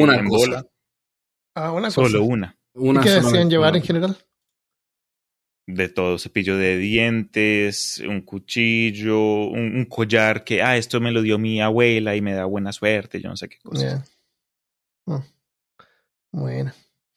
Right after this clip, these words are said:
Speaker 3: Ya, pues, <laughs> eso es el, el caso de
Speaker 1: Sí,
Speaker 3: los
Speaker 1: yo encuentro
Speaker 3: niños
Speaker 1: súper
Speaker 3: de
Speaker 1: raro eso porque te toca estar pelado con alguien que nunca viste antes.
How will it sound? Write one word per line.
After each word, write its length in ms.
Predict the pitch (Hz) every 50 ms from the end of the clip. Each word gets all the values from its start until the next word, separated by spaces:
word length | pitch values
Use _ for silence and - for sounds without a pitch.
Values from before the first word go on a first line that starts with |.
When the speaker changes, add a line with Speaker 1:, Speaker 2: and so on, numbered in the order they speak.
| - - - - - - - 107 104
Speaker 3:
Ya, 140 | 220 220 202
pues, 220 | 196 170 - -
<laughs> 40 | -
eso 380 | 156 135 - - - - - -
es 140 | - - -
el, 300 | 175 196 165 165 190 -
el 240 | - 165 156 160 -
caso 460 | - 160 147 - - 160 143 139 139
de 160 | 139 135 135
Speaker 1:
Sí, 220 | 139 147 160 160 160
Speaker 3:
los 80 | 147
Speaker 1:
yo 60 | 160
encuentro 220 | 147 151 175 139 147
Speaker 3:
niños 80 | 143
Speaker 1:
súper 140 | 143 160 180 160
Speaker 3:
de 20 |
Speaker 1:
raro 220 | 165 175 139 160 180
eso 180 | 175 175 - 147
porque 180 | 143 135 147
te 80 | 131 131
toca 200 | 123 156 151 156
estar 300 | - - 170 - - _
pelado 380 | - 127 113 117 120 135 143 131
con 120 | 127 131
alguien 220 | 135 139 139 131
que 120 | 123 - 113
nunca 240 | 123 127 - 117 107
viste 340 | 110 120 - - - 101
antes. 640 | 104 110 107 104 - - - 101 - - - _ _